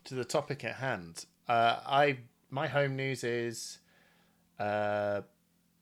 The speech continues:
my twenty-three and me hasn't arrived yet. Oh, I've got one.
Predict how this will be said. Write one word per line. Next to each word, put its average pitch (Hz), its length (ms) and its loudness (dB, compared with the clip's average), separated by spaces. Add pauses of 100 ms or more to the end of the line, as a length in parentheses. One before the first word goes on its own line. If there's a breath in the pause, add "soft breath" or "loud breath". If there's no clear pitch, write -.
(340)
my 120 160 -2
twenty-three 147 560 -4
and 135 120 -2
me 131 160 -2
hasn't 120 380 -6
arrived 107 560 -2
yet. 131 240 -2 (260 soft breath)
Oh, 214 400 2 (120)
I've - 200 6
got 156 200 0
one. 104 280 -2